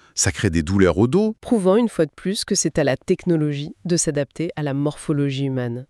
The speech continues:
Speaker 2: et pas l'inverse.
Speaker 1: Tout à fait.
Speaker 2: Pour donner une image concrète à ceux qui nous écoutent, l'ouverture de la boîte inclut la canne en butec, la poignée intelligente à visser, une housse en silicone pour protéger des petits chocs, le câble et une dragonne.
Speaker 1: Un kit complet, ce qui nous amène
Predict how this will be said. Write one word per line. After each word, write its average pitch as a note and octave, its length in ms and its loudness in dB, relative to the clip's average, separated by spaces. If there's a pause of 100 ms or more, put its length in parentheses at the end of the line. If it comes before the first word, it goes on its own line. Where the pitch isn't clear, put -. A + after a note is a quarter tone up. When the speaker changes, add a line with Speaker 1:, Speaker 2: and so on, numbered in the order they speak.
Speaker 2:
et G#3 80 0
pas F#3+ 100 0
l'inverse. - 520 -4 (100)
Speaker 1:
Tout A2 180 0
à F2 100 2
fait. - 280 -8 (100)
Speaker 2:
Pour A#3+ 140 2
donner D4+ 240 6
une D4+ 80 6
image A#3+ 240 4
concrète A3 400 -2
à F#3 60 2
ceux F#3 140 -6
qui F3+ 120 -4
nous F3 180 0
écoutent, C4 440 -2
l'ouverture A3 680 0
de G3+ 80 0
la F#3 140 4
boîte A3+ 320 0
inclut G3 340 -2
la E3 140 0
canne A3 320 0
en F3+ 80 2
butec, D#3+ 640 -4 (220)
la D#3 200 2
poignée D#3+ 360 4
intelligente D3 580 -4
à C#3+ 80 -6
visser, G#3+ 460 -6 (520)
une G3 160 4
housse G#3 300 2
en D#3+ 80 -2
silicone F#3+ 580 0
pour D3+ 140 -8
protéger E3+ 460 -2
des D3 100 -2
petits E3 320 -8
chocs, - 440 0 (160)
le D3 140 -2
câble G#3+ 480 2 (160)
et D#4+ 100 6
une D4 120 8
dragonne. D#3+ 580 2
Speaker 1:
Un C#3+ 120 2
kit F3+ 180 0
complet, F2+ 500 2
ce - 100 -2
qui C#3+ 120 0
nous D3+ 160 6
amène E3 340 6